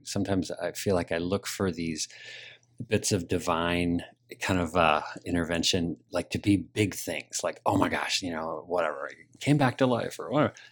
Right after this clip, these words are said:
And, and, like, what I love about what you're saying is, you know,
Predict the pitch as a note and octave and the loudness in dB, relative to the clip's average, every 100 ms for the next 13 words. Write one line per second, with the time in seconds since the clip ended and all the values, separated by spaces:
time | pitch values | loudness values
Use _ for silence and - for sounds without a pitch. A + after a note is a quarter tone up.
0 | _ - B2 A#2 A#2 A#2 G#2+ A2+ A2 A#2 | _ 8 10 10 8 8 6 4 6 6
1 | - - G#2+ G#2+ G2+ A2 A#2+ G2+ F2+ - | 4 -8 4 6 8 8 8 8 6 6
2 | G2+ G2 F#2 - G#2+ G#2 G2+ F2 E2+ - | 0 -2 -2 -2 2 2 2 2 0 -4
3 | - - F2 E2 E2+ | -6 -2 0 0 -2